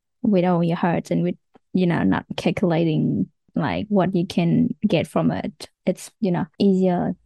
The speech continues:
to get to other people. And that how I get to, to, to do all of these, you know, study and work and streaming and life in general.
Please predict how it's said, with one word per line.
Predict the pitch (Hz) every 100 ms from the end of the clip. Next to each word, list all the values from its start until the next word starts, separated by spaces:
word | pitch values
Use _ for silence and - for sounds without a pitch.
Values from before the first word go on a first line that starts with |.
| -
to | 196
get | 185 -
to | 190
other | 185 175
people. | 208 196 208 202 196
And | 185 180 180 185 185
that | 202
how | - 190 185 185 185 202 - _ -
I | 202
get | 190 175
to, | - 196 190
to, | 196 196 190 190 180 190 - _ -
to | 196
do | 196 190 185 180 185 - - - - -
all | 196 196
of | 196 -
these, | 202 190 190 - - - _
you | 190 185
know, | 175 180
study | - 190 185 185 185 180 180 190
and | 165 - 208 185 - _ _ _ _ -
work | 185 185 196 - -
and | 180 175 185 -
streaming | 196 185 180 170 175 90 165 - - - - - - _ _
and | 175 170 240 202
life | 185 208
in | 208
general. | 202 - 190 - -